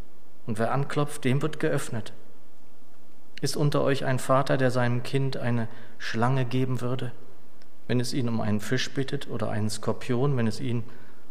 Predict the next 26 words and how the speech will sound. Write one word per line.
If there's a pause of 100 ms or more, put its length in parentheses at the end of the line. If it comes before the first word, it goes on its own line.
(140)
um
ein
Ei
bittet? (2500)
Und
das,
ihr
Lieben, (380)
muss
unser
Bitten
und
Flehen
sein
für
das,
was
wir
im
September
vorhaben
werden,
dass
wir
Menschen (380)
dies